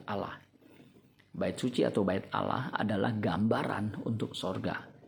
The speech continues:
Wahyu sebelas ayat sembilan belas. "Maka terbukalah bait suci Allah yang di sorga, dan kelihatanlah tabut perjanjiannya di dalam bait suci itu. Dan terjadilah kilat,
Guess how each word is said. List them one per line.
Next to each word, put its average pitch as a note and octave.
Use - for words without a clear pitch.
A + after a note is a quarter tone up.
Wahyu -
sebelas G2
ayat -
sembilan F2+
belas. -
"Maka E3
terbukalah G#2+
bait F2+
suci -
Allah F#2+
yang A2
di A#2+
sorga, B2
dan A2
kelihatanlah G#2+
tabut C3
perjanjiannya A2
di G#2
dalam F#2+
bait D3+
suci -
itu. -
Dan B2
terjadilah A2
kilat, D#3+